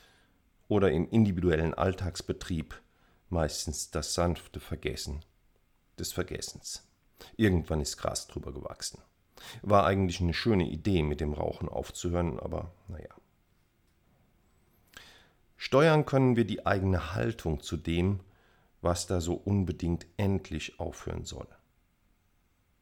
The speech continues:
Wenn es gelingt, diese Haltung stimmig zu gestalten, zu sich selbst, zu anderen, zur Sache, um die es geht,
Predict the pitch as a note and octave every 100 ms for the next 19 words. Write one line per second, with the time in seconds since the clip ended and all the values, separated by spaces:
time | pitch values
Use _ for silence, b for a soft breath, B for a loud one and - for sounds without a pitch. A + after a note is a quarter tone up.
0 | _ _ _ _ _ _ - B - A#2
1 | B2 - A#2 B2+ B2+ - - - A2 G2
2 | F2 B2 C#3+ - E2+ D#2+ - - F#2+ D#2+
3 | - F2 D#2+ - - D#2 C#2+ - - -
4 | F2+ D#2+ - - G2+ D2 - - - -
5 | F#2+ G#2+ E2+ C2+ D2+ - - - D#2 D2+
6 | - - F2 D#2+ E2+ - - A#2 G#2